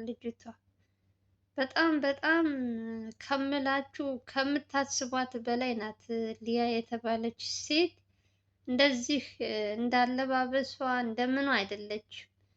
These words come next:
በጣም ሀ-፣ ወንበዴ የሆነ የሴት ወንበዴ እንኳን የወንድ ወንበዴ ይሻላል። የሴት ደግሞ በጣም የከፋ ነው። የእውነት የፈለገው ብር ቢከፈላት የፈለገው እንትን ቢል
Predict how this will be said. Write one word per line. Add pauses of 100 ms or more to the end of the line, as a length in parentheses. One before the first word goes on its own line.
(260)
በጣም (180)
ሀ-፣ (320)
ወንበዴ (920)
የሆነ (100)
የሴት (160)
ወንበዴ (260)
እንኳን (140)
የወንድ
ወንበዴ (180)
ይሻላል። (960)
የሴት (100)
ደግሞ
በጣም
የከፋ (180)
ነው። (760)
የእውነት (180)
የፈለገው
ብር
ቢከፈላት
የፈለገው
እንትን
ቢል